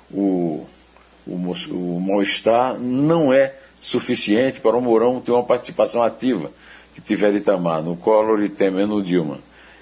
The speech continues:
É, é, é mais um obstáculo à abertura do processo de impeachment da Câmara, além de, de, de também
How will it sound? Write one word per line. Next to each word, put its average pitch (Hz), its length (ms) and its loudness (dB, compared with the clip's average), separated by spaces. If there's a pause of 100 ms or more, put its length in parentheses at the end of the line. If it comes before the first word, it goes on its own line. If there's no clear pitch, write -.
(160)
É, 87 520 0
é, 117 40 2
é 113 40 2
mais 143 320 0
um 143 280 0
obstáculo 139 600 0
à - 20 -2
abertura 87 360 -4
do 80 60 -10
processo 85 380 -2
de 78 80 -8
impeachment 78 380 -10
da 76 140 -12
Câmara, 110 320 0
além 117 220 0 (460)
de, 101 240 2
de, 90 580 0
de 82 580 -4
também 101 580 0